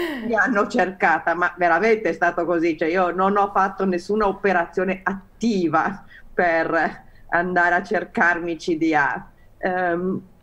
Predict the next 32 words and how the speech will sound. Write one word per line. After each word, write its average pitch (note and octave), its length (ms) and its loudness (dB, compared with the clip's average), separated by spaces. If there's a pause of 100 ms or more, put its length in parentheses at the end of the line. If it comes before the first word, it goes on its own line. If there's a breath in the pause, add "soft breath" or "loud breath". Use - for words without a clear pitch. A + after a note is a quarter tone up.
(360)
cas-, A#3+ 360 0
cioè, G#3 200 -4 (100)
a G3 120 0
un A3 80 -4
certo B3 300 -2
punto F3+ 760 -2
hanno F#3+ 260 0
cominciato F#3 500 -2
a E3 40 -2
chiamarmi E3 680 -2 (280)
se-, - 160 -6 (100)
senza D#3+ 360 0
che F#3+ 80 -2
io D#3+ 100 2
avessi E3 320 0
mandato, E3 640 0
eh, D3 180 -2
nessun D3 380 -4
curriculum, D3+ 580 -2
quindi E3 320 -2
c'è - 480 -2
effettivamente D#3 1400 -2
un D#3+ 160 -4
problema F3 480 2
di, D3 240 -4 (120)
di D3+ 140 0
visibilità C#3+ 1000 0
delle D3 400 -4
donne C#3+ 320 0
stem, C#3 580 -2
ci - 160 -10
sono, C#3+ 480 -2